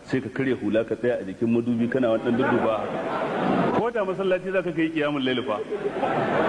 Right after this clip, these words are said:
A wurin ta zance za ka. Lokacin so kake ka bata haushi da gangan kawai ka ɗauki turare ka yi ta yi, ka yi ta fesawa. Ka yi ta fesawa sai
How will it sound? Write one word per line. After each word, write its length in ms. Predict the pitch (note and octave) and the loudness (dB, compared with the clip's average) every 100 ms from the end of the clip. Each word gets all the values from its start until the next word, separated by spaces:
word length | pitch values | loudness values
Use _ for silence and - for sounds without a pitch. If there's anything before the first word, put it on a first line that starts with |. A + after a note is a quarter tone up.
| D3+ - | 2 2
A 80 | C3 | 0
wurin 240 | D#3+ G#3+ G3 | 0 -2 -2
ta 80 | |
zance 220 | E3+ D3 D#3 D3+ | 0 0 2 0
za 120 | C3+ | 0
ka. 140 | - - - D#3+ - F#3 G3 A#3 - - - - - - - - - - - | -4 -10 -14 -16 -12 -10 -10 -10 -12 -12 -12 -10 -8 -8 -6 -6 -6 -6 0
Lokacin 440 | B2 E3 F3 F3 D#3+ | 2 2 0 -4 -2
so 100 | E3+ | -2
kake 220 | E3 C#3+ | -2 -2
ka 80 | B2 | 0
bata 220 | B2 C#3 A2 | 0 -2 -4
haushi 280 | G#2 A#2+ G#2 | -6 -2 0
da 60 | |
gangan 320 | G#2 A2 C#3 C3+ | 0 0 0 2
kawai 180 | D3 - | 0 0
ka 60 | |
ɗauki 240 | B2 G#2+ D3 | -6 -2 -2
turare 260 | C3+ G#2+ A#2 | 0 0 0
ka 80 | A2+ | -2
yi 120 | G#2+ | -2
ta 100 | - | 0
yi, 180 | F3 C3 | -2 -2
ka 120 | - B2 | -4 -4
yi 80 | A2+ | -4
ta 80 | B2 | -2
fesawa. 380 | D3+ D3+ A2 F2+ - - - - - - | -4 -2 -6 -6 -10 -10 -6 -4 -2 -2
Ka 40 | C3 | -2
yi 80 | C3 | -2
ta 80 | D#3 | -2
fesawa 360 | E3 D3+ A#2+ | 0 2 0
sai 120 | A#2+ | 0